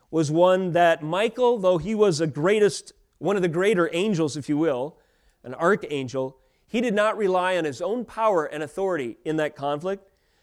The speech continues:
but instead he deferred to the authority of God. Jude points out, in summary, not even the highest of angels,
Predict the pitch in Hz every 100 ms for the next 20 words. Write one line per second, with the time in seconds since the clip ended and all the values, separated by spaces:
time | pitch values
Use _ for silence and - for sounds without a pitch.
0 | _ - 180 175 - 240 214 156 135 196
1 | 151 151 - 226 165 123 113 - _ _
2 | - 147 - 170 156 135 - 127 117 _
3 | _ - 113 123 117 101 101 _ _ _
4 | _ _ _ _ - 131 220 175 202 175
5 | 180 160 120 - _ _ _ 143 147 -
6 | 196 175 135 113 117 _ _ - 156 208
7 | 240 226 220 202 151 - 196 226 220 214
8 | 180 180 151 117 98